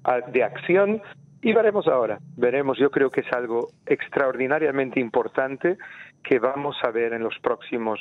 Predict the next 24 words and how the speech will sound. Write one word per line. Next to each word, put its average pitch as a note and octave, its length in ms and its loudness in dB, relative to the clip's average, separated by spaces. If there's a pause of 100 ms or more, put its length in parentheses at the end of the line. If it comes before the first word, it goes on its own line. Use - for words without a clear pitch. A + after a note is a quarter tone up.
(160)
años, C3+ 420 -2 (560)
eh, A#2+ 420 2
como A#2+ 280 -8
una D#3+ 200 -2
oportunidad, C#3 800 0 (440)
eh, E3+ 220 -2
increíble C#3 720 0
que B2+ 180 -2
se B2 100 2
abre B2+ 220 2
a - 20 2
Israel A#2+ 540 -2 (320)
y C3+ 120 0
que - 100 0
espero D3 380 2
que C#3+ 120 0
el A#2+ 80 -2
liderazgo A#2+ 480 2
israelí, B2+ 540 0 (240)
sea D#3 180 4
quien A#2+ 340 -2 (120)
sea, C3 240 2 (380)
la A2+ 140 4
aproveche. G2+ 500 -4